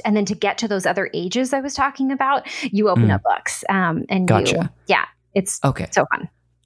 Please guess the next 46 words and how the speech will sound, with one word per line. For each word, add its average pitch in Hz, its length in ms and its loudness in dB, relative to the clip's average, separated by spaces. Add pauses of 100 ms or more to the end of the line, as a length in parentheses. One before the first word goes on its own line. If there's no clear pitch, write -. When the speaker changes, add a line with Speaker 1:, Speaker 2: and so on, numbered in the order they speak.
(220)
Speaker 2:
Oh, 113 120 0
very 123 240 -2
cool. - 280 -4 (220)
So 104 320 0 (140)
this - 160 0
is - 120 -4
my 113 120 0
big 113 200 -4
stretch. - 520 -4 (240)
And 107 260 2
if 104 140 -4
you 113 140 0
were 113 180 -2
a 104 40 -2
reader 110 340 -2
as 110 140 -4
a 120 40 -6
kid, 113 240 -2
you 117 80 0
might 107 180 -2
know 113 180 -2
this 127 240 -2
one. 139 360 -2 (340)
But 117 300 0
the, 107 640 -2
this, 156 360 0
in 113 200 -2
this 143 200 -2
book, 170 340 -6
in 127 80 2
this 139 140 0
game, 147 300 -2
there 110 160 0
is 104 160 -2
one 139 400 0
moment 127 420 -2
where 113 100 -4
you 113 180 -2
get 113 160 -2
transported 113 580 -2
into 110 260 -4
a 104 60 -6
book. 123 400 -4 (320)
And 104 320 2
that 127 260 -2
is 107 420 -4